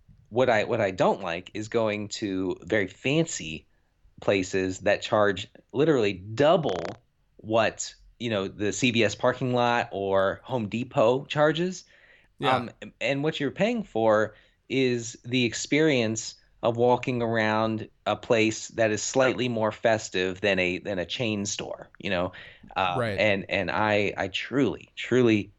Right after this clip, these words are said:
Speaker 1: resent and hate that. But guess who loves it? My wife. So we do it.
Speaker 2: Woo.
Speaker 1: So we do it.
Speaker 2: Of course. Of course. All right, Denny, we are past the hour mark right now. There's more questions, and I like the questions, but I think we're gonna have to,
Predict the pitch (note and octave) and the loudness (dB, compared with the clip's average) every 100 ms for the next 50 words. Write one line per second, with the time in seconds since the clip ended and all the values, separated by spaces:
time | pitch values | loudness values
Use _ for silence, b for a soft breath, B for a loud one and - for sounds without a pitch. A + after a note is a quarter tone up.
0 | - F2+ E2+ G2+ F#2+ - E2 E2 - G#2+ | -8 -4 0 0 -2 -6 -12 -14 -8 -8
1 | B2+ C2+ C#2+ D2+ B B B G2+ G2+ A#2+ | -6 -6 -4 -6 B B B -2 0 -2
2 | - A#2+ A#2 A2 E2 - - - _ - | 2 4 4 2 -2 -12 -20 -20 _ -4
3 | F2+ F#2 E2+ B1 - - B2+ B2 A2+ E2 | -2 2 2 0 -10 -6 0 2 2 0
4 | - - D4+ F4 A#3 - - D#2+ - - | -4 -4 2 2 0 -8 -16 -16 -16 -20
5 | _ - E3 C#3+ - - _ C#3+ - G2 | _ -4 -4 -4 -10 -16 _ -14 -12 -12
6 | - - _ _ _ G3 F#3+ F#3 F3+ E3 | -12 -20 _ _ _ 6 8 8 6 4
7 | A3 A#3+ G3 D#3+ C#3+ - _ _ - F#3 | 6 8 8 8 0 -8 _ _ 6 6
8 | F3+ - D#3+ C#3+ D3+ D#3 D3 C3+ B2+ C3 | 6 0 -2 0 4 4 2 0 -2 -2
9 | B2+ B2+ B2 B2+ D#3+ D#3 G#3+ A3+ - F3+ | -2 -2 -2 0 0 6 8 8 6 4
10 | F3 F#3 F3+ E3+ D#3 C3+ C3 D#3 - D3+ | 4 -2 -2 0 -2 -2 -2 -2 -4 -8
11 | E3 D#3+ - E3 D#3 D3+ C#3+ C#3 D3 C#3 | -2 -2 -2 -4 -4 -4 -4 -2 -4 -4
12 | C#3+ C3+ C3+ C3+ - A#2+ A2 | -4 -4 -4 -6 -6 -8 -8